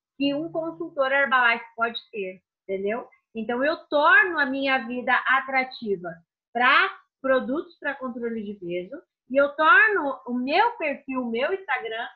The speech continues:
atrativo pra pessoas que querem uma nova oportunidade de negócio. Então, é assim que você cria a sua imagem no Instagram. Vamos supor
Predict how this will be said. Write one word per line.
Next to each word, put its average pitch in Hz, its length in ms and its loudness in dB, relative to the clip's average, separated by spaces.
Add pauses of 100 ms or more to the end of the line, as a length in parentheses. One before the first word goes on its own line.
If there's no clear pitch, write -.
(140)
atrativo 294 720 -4
pra 285 160 -2
pessoas 247 500 -10
que - 140 -20
querem 220 360 -4
uma 262 220 -2
nova 233 420 4 (380)
oportunidade 220 880 -4
de 214 140 -10
negócio. 220 480 -6 (460)
Então, 220 260 -4
é 233 100 2
assim 254 420 -4
que 330 80 -10
você 285 300 -8
cria 269 340 -2
a 277 60 -4
sua 370 340 -2
imagem 262 520 2
no 277 120 -6
Instagram. 262 520 -10 (680)
Vamos 262 320 0
supor 285 360 2